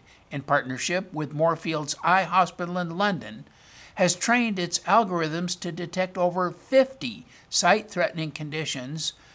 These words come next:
to the same accuracy as expert clinicians. It is also capable of correctly recommending the most appropriate course of action for patients and prioritize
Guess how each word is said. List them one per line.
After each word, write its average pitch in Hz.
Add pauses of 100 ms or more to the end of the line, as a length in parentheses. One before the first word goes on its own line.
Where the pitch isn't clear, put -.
(120)
to 175
the 156
same 202
accuracy 185
as 202
expert 220
clinicians. 202 (1000)
It 139
is 127
also 127
capable 139
of 170
correctly 185
recommending 180
the 170
most 185
appropriate 196
course 156
of 131
action 151 (320)
for 170
patients 185
and 202
prioritize 180